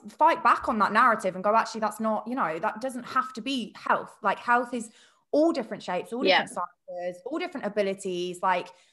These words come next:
Speaker 1: there's so much that comes into it. I guess that can be a, another podcast in itself that maybe we'll come on to another time. But
Speaker 2: Yeah,
Speaker 1: I do think
Speaker 2: definitely.
Speaker 1: that the,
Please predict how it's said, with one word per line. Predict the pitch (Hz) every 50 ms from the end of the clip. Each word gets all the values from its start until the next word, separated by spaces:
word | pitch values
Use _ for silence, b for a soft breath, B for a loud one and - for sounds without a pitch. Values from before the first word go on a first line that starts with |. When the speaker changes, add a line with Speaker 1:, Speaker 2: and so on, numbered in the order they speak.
| b _
Speaker 1:
there's | 233 226 226 - -
so | 294 269 269 277 269
much | 262 - - -
that | 226 -
comes | - 220 208 202
into | 220 226 214 208
it. | 196 165
I | - 190 196
guess | 196 220 220 214 -
that | 208 190 -
can | - - 202 190 180
be | 180 185 180 180 180 b b b b b b _
a, | 202 190 185 185 - - -
another | 208 196 202 202 185 175 160
podcast | - - 165 - - 156 165 - - -
in | 156
itself | 151 156 - 160 156 160 170 _
that | - - -
maybe | 196 180 175 170 165 165
we'll | 156 156 165
come | 165 - 180 165
on | 160 165 165
to | 165 170
another | 165 165 160 156 151
time. | - - 220 240 202 170 170 165
But | 190 180 175 - B B B B B B _ _
Speaker 2:
Yeah, | 170 165 170 175 170 165 160 160 156 156 156
Speaker 1:
I | 240
do | 226 262 262
think | - - - 226 214
Speaker 2:
definitely. | - 175 175 196
Speaker 1:
that | 190 185 - - 190
the, | 202 190 185 185 185 185 180 180